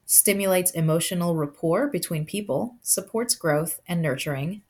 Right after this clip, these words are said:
It tends to, uh, domestic concerns. Leo, draws emphasis to the self,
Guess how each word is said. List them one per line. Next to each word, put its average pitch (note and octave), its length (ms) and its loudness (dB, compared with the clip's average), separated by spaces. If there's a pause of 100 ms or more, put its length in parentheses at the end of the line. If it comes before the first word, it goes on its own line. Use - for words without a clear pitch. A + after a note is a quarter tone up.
(140)
It - 140 -16
tends F#3+ 460 -2
to, F#3+ 500 -4
uh, E3+ 280 -2
domestic E3+ 680 -2
concerns. - 800 -6 (680)
Leo, E3+ 560 0 (360)
draws G#3+ 420 4
emphasis D#3+ 560 0
to - 140 -2
the D3 80 -2
self, - 580 2